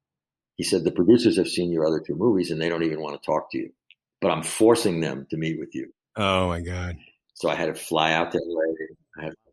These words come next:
Speaker 1: fly out to L A and meet with these guys. And somehow either I did my homework well, or we just had a better vibe in person, or their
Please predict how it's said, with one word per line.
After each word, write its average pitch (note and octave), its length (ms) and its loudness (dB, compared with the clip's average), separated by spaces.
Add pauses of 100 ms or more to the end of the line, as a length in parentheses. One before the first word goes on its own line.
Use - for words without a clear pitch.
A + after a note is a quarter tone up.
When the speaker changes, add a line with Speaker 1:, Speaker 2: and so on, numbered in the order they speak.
(220)
Speaker 1:
fly E2+ 180 0
out F#2 120 0
to F2+ 80 0
L E2 140 -2
A D#2+ 160 0
and C#2+ 300 -10 (160)
meet E2 280 -6 (160)
with E2 200 -6 (600)
these E2+ 220 -2
guys. D#2 400 -2 (320)
And E2 300 -8 (340)
somehow G#2+ 680 2
either F2 240 0
I D#2+ 100 -2 (320)
did A#2 140 8
my A2 140 0
homework A2+ 440 0
well, G2 340 6
or D2+ 380 0 (440)
we F2 80 2
just - 380 -4 (120)
had F2 180 -8
a D#2+ 40 -8
better D#2+ 300 0
vibe G2 500 2
in - 160 -10
person, A2 380 2
or E2 100 2
their C#2+ 300 -2